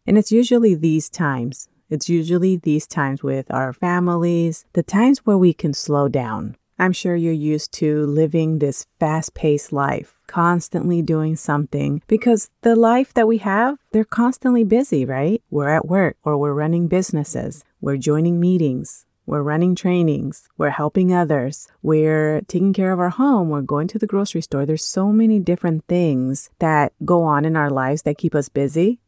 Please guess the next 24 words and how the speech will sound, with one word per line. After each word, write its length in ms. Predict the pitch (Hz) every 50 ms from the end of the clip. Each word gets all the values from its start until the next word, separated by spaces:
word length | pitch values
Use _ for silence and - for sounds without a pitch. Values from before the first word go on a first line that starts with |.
| _ -
And 100 | 170 175
I 80 | 170
think 320 | 165 - 196 214 233 240 -
part 240 | - - 170 165 170
of 140 | 170 160
the 100 | 151 156
holiday 540 | 143 - 135 127 131 143 143 127 156 156 151
and 120 | 147 143 139
why 200 | 135 139 135 143
it's 160 | 151 151 -
so 180 | - - 147
special 540 | 143 - - - 135 127 131 - - 170 170
for 140 | - - 190
some 200 | - - 214 202
people 320 | - 220 220 - 240 226
is 140 | 196 170 160
because 720 | - - 151 - - 175 160 151 151 151 147 - - - - _ _ _ _ _ _
this 240 | 156 180 185 - -
is 160 | 240 254 - -
the 140 | - 220 214
time 400 | - - - 156 143 151 175 185
when 240 | 185 175 165 156
they 480 | 143 156 156 156 160 170 185 208 233 269 - _
themselves 1000 | 180 170 160 156 - - - 151 143 143 151 165 185 202 285 262 - - -